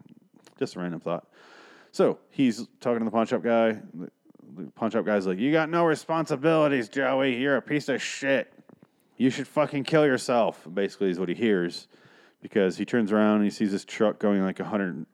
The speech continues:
like, fucking a hundred twenty through downtown. Just truck is just swerving all over the place. And Joey just walks in front of it on a whim.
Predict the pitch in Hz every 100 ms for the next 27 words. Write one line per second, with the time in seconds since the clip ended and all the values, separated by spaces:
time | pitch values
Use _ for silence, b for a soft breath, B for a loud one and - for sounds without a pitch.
0 | - 104 120 101 - 160 139 107 147 147
1 | - 120 120 107 - 98 98 101 95 95
2 | 92 78 82 92 117 - - 143 92 98
3 | 95 113 - 139 151 151 147 127 117 113
4 | 101 101 87 - - _ B B B B
5 | - 139 127 110 107 98 - 87 92 -
6 | 92 - 90 87 92 95 _ _ _ -
7 | 98 87 85 87 90